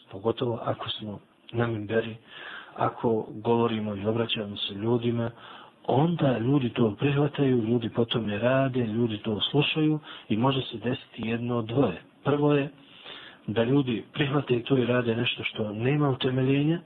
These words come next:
a drugo je da obično ti izmišljeni hadisi n-, nisu baš ni u skladu ni sa š-, prirodom ove vjere, prirodom šarijata,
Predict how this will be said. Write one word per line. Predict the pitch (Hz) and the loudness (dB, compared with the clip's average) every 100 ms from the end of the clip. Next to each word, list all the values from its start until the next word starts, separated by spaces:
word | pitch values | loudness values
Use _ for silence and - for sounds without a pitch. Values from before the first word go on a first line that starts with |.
| - - - - - - | -14 -20 -18 -16 -16 -14
a | - 104 | -6 -4
drugo | 104 127 160 160 160 | 0 2 4 4 4
je | 151 139 - 147 | 4 2 -4 -12
da | 113 117 113 104 101 - _ _ _ - | -2 0 0 -2 -8 -14 _ _ _ -2
obično | 143 165 160 - 127 | 0 2 -2 -4 -6
ti | 113 147 135 | -2 0 2
izmišljeni | 123 156 175 139 131 117 | 2 0 0 -2 -4 -2
hadisi | 120 123 156 160 - 131 127 123 | -2 0 0 0 -8 -10 -10 -10
n-, | 127 135 - - | -10 -10 -12 -6
nisu | 135 131 190 - | 0 2 2 0
baš | 160 170 - | 0 2 2
ni | 147 | 0
u | |
skladu | 135 - 170 160 | -2 0 2 2
ni | 147 139 | 0 -2
sa | 139 131 - - - - - - - | -6 -8 -10 -18 -18 -18 -16 -8 -2
š-, | - - | -2 -2
prirodom | - 143 190 151 135 110 104 _ _ | 0 4 4 4 4 2 -6 _ _
ove | 127 127 | 2 2
vjere, | 113 135 117 113 | 2 0 2 -2
prirodom | - 165 165 135 123 | 2 2 4 0 0
šarijata, | 127 131 175 175 180 | 0 2 2 2 -2